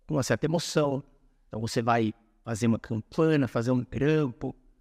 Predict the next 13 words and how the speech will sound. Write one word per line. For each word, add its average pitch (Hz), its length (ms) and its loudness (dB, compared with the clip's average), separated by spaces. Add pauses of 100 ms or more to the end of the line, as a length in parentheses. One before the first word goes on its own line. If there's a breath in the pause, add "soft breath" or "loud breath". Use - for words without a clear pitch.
(140)
uma 123 120 -4
infiltração, 151 1160 -2
me 127 80 -8
dar - 200 -2
cana, 156 320 2
chutar 127 260 -4
a - 60 -2
porta, 156 540 -2 (100)
enfim, - 340 -2
é 147 40 2
uma 131 100 2
investigação 135 520 -2
interessante. 139 600 -2